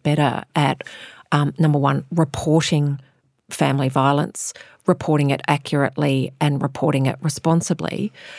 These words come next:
We also see quite often, uh, a media response to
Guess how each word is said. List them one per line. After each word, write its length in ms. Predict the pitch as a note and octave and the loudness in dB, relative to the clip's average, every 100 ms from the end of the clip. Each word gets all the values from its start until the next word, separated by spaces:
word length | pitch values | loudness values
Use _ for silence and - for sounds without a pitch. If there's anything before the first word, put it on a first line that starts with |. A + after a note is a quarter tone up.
| - - | -20 -2
We 160 | F#3+ F#3+ | 2 4
also 420 | F#3 F#3+ - E3+ | 4 2 2 0
see 500 | D3+ - D3+ D3 D3+ _ _ - | 0 -2 0 0 -4 _ _ -10
quite 400 | - E3+ D3+ - _ _ | 0 4 4 0 _ _
often, 560 | F3 G3+ - - F#3 A#3 - - _ _ | 2 2 -6 -6 -6 -6 -12 -20 _ _
uh, 140 | D#3 - - | -2 0 2
a 60 | |
media 560 | D#3 D#3 E3 F3+ E3+ D3+ | 4 6 6 6 4 2
response 920 | C3+ C#3 - - D3+ D3+ - - - - | -2 -4 -4 -2 -2 -2 -6 -8 -10 -6
to 560 | - - D#3 D3+ D3+ | -4 2 2 4 0